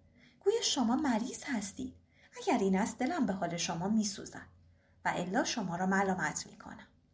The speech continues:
مارکی که از شدت خجالت و تعجب گیج شده بود، ندانست چطور از اتاق بیرون برود و برای خلاصی از چنگ او بهترین وسیله‌ای که به کار بردم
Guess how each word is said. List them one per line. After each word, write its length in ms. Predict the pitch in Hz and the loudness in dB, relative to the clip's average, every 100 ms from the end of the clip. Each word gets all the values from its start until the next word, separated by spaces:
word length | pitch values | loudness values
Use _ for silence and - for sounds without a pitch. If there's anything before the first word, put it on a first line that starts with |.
| _ _ _ _ _ _ _ _ _ - - - - - - | _ _ _ _ _ _ _ _ _ -20 -20 -20 -20 -20 -2
مارکی 640 | 220 208 202 - 226 226 - - | 4 4 4 -2 -2 -4 -12 2
که 100 | 233 | 4
از 240 | 226 - | 4 4
شدت 360 | 220 220 254 262 | 2 4 2 2
خجالت 560 | - 220 214 226 254 | -2 0 2 4 2
و 40 | 254 | 0
تعجب 520 | 214 185 190 190 - | -2 -2 -2 -4 -2
گیج 220 | 240 285 | 2 2
شده 340 | - 185 175 | 2 -2 -6
بود، 300 | 165 175 185 - - | -8 -8 -8 -12 -8
ندانست 540 | 214 233 285 233 190 - | 2 2 4 2 2 0
چطور 340 | 190 190 180 | -2 -4 -4
از 200 | 170 170 | -4 -4
اتاق 320 | 180 - 165 | -6 -6 -8
بیرون 320 | - 170 170 165 | -6 -6 -4 -4
برود 400 | 170 - - - - _ _ _ _ _ _ | -2 -4 -6 -12 -20 _ _ _ _ _ _
و 80 | 175 | -2
برای 380 | 165 175 233 233 | 0 0 2 0
خلاصی 540 | - 196 190 196 285 | 0 2 2 0 0
از 180 | 240 - | 0 0
چنگ 380 | - 190 190 160 | -2 0 0 -2
او 240 | 185 180 - - - | -4 -6 -12 -20 -2
بهترین 640 | 320 320 - 277 311 320 | 0 0 0 0 0 2
وسیله‌ای 520 | 214 208 - 180 208 | 2 2 -2 -2 0
که 140 | 220 190 | 0 -2
به 100 | 180 | -6
کار 260 | - 165 | -4 -4
بردم 500 | 160 165 165 170 175 | -4 -6 -4 -2 -4